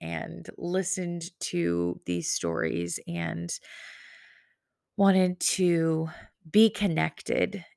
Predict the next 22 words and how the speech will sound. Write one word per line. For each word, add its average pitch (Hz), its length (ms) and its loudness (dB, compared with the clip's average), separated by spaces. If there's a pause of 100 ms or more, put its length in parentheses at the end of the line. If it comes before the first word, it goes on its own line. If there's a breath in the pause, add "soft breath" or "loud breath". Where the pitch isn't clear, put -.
in, 170 460 2
again, 190 520 -2
this, 165 300 -2 (100)
this 175 300 -6
age, 190 500 2
this - 720 -4
season 165 1080 0 (120)
of 175 280 -10
life 180 560 0
where 175 320 -4
we 190 240 2
are - 220 0
very 170 360 6
disconnected. - 1000 -2 (720 loud breath)
And 214 160 6
now 208 260 6
there's 196 360 0
this 185 260 6
whole 196 300 2
metaverse 160 1040 2
that 82 200 0
is, 85 300 0